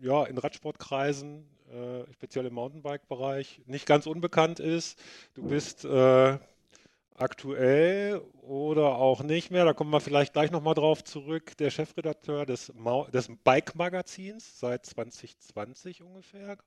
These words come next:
wenn ich das, äh, so richtig recherchiert habe. Du bist aber schon seit neunzehnhundertsiebenundneunzig, also langjährig, äh, freier Redakteur in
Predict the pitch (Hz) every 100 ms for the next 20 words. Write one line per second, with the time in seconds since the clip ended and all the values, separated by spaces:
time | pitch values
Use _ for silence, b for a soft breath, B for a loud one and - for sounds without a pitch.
0 | B B B B B - 139 156 - 160
1 | - 139 147 147 151 151 - 156 165 160
2 | - 165 151 160 143 127 165 - 147 139
3 | 135 147 135 135 - - 135 147 143 131
4 | 113 160 202 151 147 175 170 120 110 107
5 | 123 185 143 143 123 113 - 117 117 117
6 | 147 151 113 113 - 123 123 117